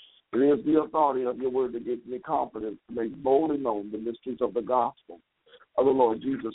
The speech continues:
Christ. And I do lean and depend on the Holy Spirit as educator and guide to give me clear articulation of speech and deliberation of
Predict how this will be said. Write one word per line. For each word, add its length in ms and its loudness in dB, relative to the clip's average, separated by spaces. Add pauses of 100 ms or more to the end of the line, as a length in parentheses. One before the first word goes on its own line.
Christ. 360 0
And 100 -4
I 80 -2
do 180 -2
lean 280 -4
and 100 -4
depend 320 -2
on 140 -2
the 40 -4
Holy 380 0
Spirit 220 2
as 200 -2
educator 600 -2
and 120 -6
guide 280 2
to 80 -6
give 140 -6
me 200 -10 (100)
clear 280 -2 (420)
articulation 800 0
of 80 -8 (140)
speech 260 -2
and 160 -2
deliberation 600 -4
of 80 -12